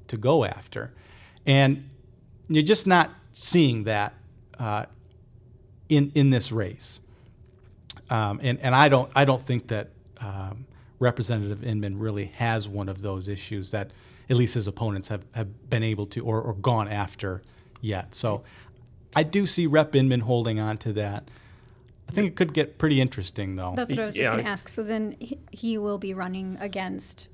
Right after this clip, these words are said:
Speaker 2: Betsy, um, Kofia again.
Speaker 1: Mm-hmm.
Speaker 2: This, I think, is the third time she's run. Is that right?
Speaker 1: That's correct, yeah. Third
Speaker 2: Okay.
Speaker 1: time, and then this would be a, a rematch of,
Speaker 2: Mm-hmm.
Speaker 1: of the last, when, when, um, Inman and Kofia opposed each other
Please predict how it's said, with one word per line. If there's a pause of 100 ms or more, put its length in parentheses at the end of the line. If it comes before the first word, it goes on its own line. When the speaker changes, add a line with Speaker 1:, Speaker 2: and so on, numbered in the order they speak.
(120)
Speaker 2:
Betsy, (320)
um,
Kofia
again.
Speaker 1:
Mm-hmm. (300)
Speaker 2:
This,
I
think,
is
the
third
time
she's
run.
Is
that
right?
Speaker 1:
That's
correct,
yeah.
Third
Speaker 2:
Okay.
Speaker 1:
time,
and
then
this
would
be
a,
a
rematch
of,
Speaker 2:
Mm-hmm.
Speaker 1:
of
the
last,
when,
when, (520)
um, (160)
Inman
and
Kofia (720)
opposed
each
other